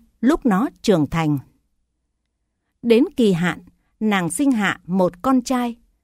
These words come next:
và đặt tên là Uddalaka. Khi chàng trai lớn lên, chàng hỏi mẹ,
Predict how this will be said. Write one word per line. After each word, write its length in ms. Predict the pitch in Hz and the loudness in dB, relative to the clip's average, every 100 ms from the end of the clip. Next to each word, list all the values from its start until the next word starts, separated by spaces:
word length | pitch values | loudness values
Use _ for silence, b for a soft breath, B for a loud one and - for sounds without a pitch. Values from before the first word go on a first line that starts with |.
| _ _ - | _ _ -8
và 220 | 214 208 | -4 -2
đặt 180 | 185 175 | -2 -2
tên 180 | 277 262 | 0 0
là 320 | 208 170 143 - _ - | 0 -2 -6 -10 _ -4
Uddalaka. 960 | 320 - 247 247 233 233 233 - 220 220 - _ _ _ _ _ _ _ _ _ _ _ _ _ | -4 -2 -4 -2 -2 -2 -2 -4 -4 -4 -10 _ _ _ _ _ _ _ _ _ _ _ _ _
Khi 220 | - 294 | 0 0
chàng 300 | - 196 175 | 2 0 -2
trai 340 | - 269 262 240 | -2 -2 0 0
lớn 240 | 208 233 | 2 2
lên, 340 | 320 262 254 254 _ _ _ - | 2 2 0 -4 _ _ _ -4
chàng 280 | 240 208 190 | -2 0 2
hỏi 200 | 180 156 | 2 2
mẹ, 260 | 170 151 | 0 -4